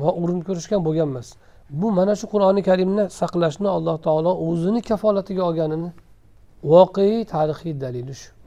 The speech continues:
Hozirgacha alhamdulillah shunday saqlanib keladi. Mana hozir Qur'on aytilayotgan, e, toliblarimiz, tolibalarimiz ham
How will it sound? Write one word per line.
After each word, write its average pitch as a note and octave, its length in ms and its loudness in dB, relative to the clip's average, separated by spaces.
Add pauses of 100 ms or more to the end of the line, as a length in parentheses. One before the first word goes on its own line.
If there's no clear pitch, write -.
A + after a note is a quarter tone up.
(680)
Hozirgacha F#3 500 2
alhamdulillah D#3+ 440 -2
shunday D#3+ 200 -8
saqlanib C3 360 -10
keladi. B2 300 -14 (480)
Mana F3 160 2
hozir E3 200 6
Qur'on E3 220 2
aytilayotgan, D#3 580 -2
e, - 760 -18 (140)
toliblarimiz, C#3 720 -2
tolibalarimiz B2+ 720 -6
ham G3+ 140 -6